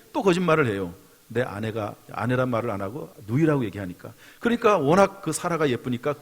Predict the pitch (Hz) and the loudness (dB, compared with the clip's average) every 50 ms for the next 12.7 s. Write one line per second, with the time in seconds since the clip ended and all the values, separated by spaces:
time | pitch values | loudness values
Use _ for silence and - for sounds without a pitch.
0 | - - - - - 139 143 143 135 131 143 143 - 104 110 120 131 127 117 110 | -16 -20 -20 -8 0 4 4 4 4 4 2 0 -2 -4 -4 -2 -2 -2 -2 -2
1 | 113 123 147 208 226 - - - _ - 311 302 285 208 156 165 170 147 147 143 | -2 -4 -6 -8 -12 -14 -20 -20 _ -4 -2 -2 0 0 2 2 2 4 4 2
2 | 160 - - 117 113 135 - 104 104 107 120 165 226 262 262 - - - - - | 2 0 0 -4 -4 -2 -4 -4 -2 0 2 2 2 0 -2 -8 -16 -16 -16 -14
3 | - - 233 233 196 180 151 127 127 135 123 95 87 87 95 _ _ _ _ _ | -8 -4 -4 -2 -2 -2 -4 -4 -4 -4 -6 -8 -10 -12 -16 _ _ _ _ _
4 | _ _ _ _ _ - 233 233 - 269 254 190 240 226 226 208 196 - - 185 | _ _ _ _ _ -2 -2 2 4 4 4 6 6 4 4 2 0 -2 -2 -2
5 | - - 170 - - 294 302 320 330 277 226 - - 196 185 165 - 180 180 165 | -2 -2 -6 -4 0 2 4 6 6 6 4 4 2 2 2 2 0 -2 -2 -2
6 | 156 147 160 214 262 285 269 - - - - - _ _ - 107 101 101 - - | -4 -2 -2 -2 -4 -4 -6 -10 -20 -20 -20 -20 _ _ -8 -6 -6 -6 -6 0
7 | 101 139 151 175 170 165 156 151 147 143 143 135 143 - - - - - 131 127 | 0 0 2 2 2 4 4 4 4 4 2 2 0 -4 -14 -20 -12 -8 -8 -8
8 | 123 117 113 107 113 143 180 233 226 - - - - - 170 185 196 220 160 117 | -4 -4 -4 -4 -2 -2 -4 -4 -6 -10 -12 -8 -2 -2 0 0 2 0 0 0
9 | 110 - - 90 - - 98 - - _ _ _ _ _ _ _ _ _ _ _ | -2 -6 -8 -10 -10 -12 -14 -18 -20 _ _ _ _ _ _ _ _ _ _ _
10 | _ _ _ _ _ _ _ _ _ _ _ _ _ _ _ _ _ _ _ _ | _ _ _ _ _ _ _ _ _ _ _ _ _ _ _ _ _ _ _ _
11 | _ _ _ _ - 175 214 247 254 254 - 254 233 226 208 - - 214 220 - | _ _ _ _ 4 4 4 6 4 2 4 4 4 6 4 2 4 2 4 4
12 | 151 160 185 180 170 165 160 156 147 147 170 208 233 | 4 4 6 4 4 4 2 2 2 2 0 0 0